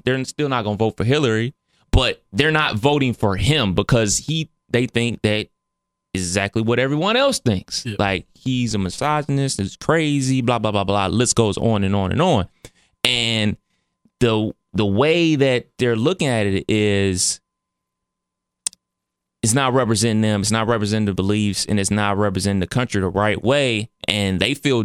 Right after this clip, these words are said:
Speaker 1: disappointed, and they want him to step down from,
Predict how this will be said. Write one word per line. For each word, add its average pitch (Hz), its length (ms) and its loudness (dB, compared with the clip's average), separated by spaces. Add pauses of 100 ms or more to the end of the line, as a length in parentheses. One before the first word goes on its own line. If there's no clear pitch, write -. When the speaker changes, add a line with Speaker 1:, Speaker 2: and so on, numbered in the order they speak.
(140)
Speaker 1:
disappointed, 135 800 0
and 107 120 2
they 123 80 0
want 135 280 0
him 127 140 0
to 107 60 0
step - 380 -2
down 165 360 2
from, 113 360 0